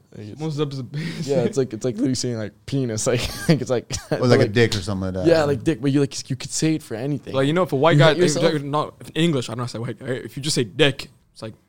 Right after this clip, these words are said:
Speaker 2: sure.
Speaker 3: I don't care about that.
Speaker 2: Right?
Speaker 3: Yeah, yeah.
Speaker 1: Yeah, but when you
Speaker 2: Zabi
Speaker 1: hit yourself,
Speaker 2: is like
Speaker 1: it's like zabi. It's like, you don't say dick, like, "Ow, dick," you know? <laughs> Like, it's like you say zabi and it hurts, you know?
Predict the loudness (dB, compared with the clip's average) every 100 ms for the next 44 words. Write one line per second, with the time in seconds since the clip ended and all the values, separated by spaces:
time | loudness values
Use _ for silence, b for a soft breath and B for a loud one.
0 | _ -8 -6 -6 -8 -10 -12 -12 -10 -10
1 | -10 -10 -12 -14 -12 -8 -2 0 0 2
2 | 4 4 4 4 2 2 -2 -6 -10 -14
3 | -14 -12 -12 -14 -16 -16 -16 -14 -12 -10
4 | -10 -10 -14 -16 -20 -20 -20 -20 -18 -18
5 | -18 -20 -18 -12 -12 -8 -8 -8 -10 -16
6 | -16 -10 -4 -2 -2 -2 -2 -4 -6 -6
7 | -6 -2 -2 -2 -4 -6 -4 -6 -6